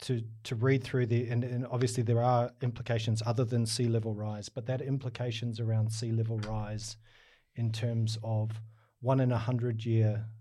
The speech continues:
storms becoming annual events by the end of our century, the baked in element in terms of sea level rise, it's incredibly sobering all over again to see, to see it in such stark language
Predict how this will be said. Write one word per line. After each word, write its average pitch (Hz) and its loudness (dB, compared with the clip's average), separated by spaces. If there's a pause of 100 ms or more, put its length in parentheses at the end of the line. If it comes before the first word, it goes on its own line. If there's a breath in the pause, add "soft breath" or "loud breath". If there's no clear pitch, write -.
storms 113 -2
becoming 110 -6
annual 117 -2
events - -6 (640)
by 120 0
the 117 2
end 113 4
of 110 0
our 107 -4
century, 113 -6 (720 soft breath)
the 117 -4
baked 123 -4
in 135 -2 (240)
element 127 -2
in 120 -2
terms 113 -4
of 110 -10
sea - -6
level 113 0
rise, 110 -2
it's 110 -8
incredibly 120 -2
sobering 110 -4 (380)
all 127 0
over 123 0
again 113 -2
to 110 -4
see, 135 -6 (160)
to 131 -8
see 135 -2
it 127 0
in 120 -2
such 113 -8
stark 117 -8
language 120 -6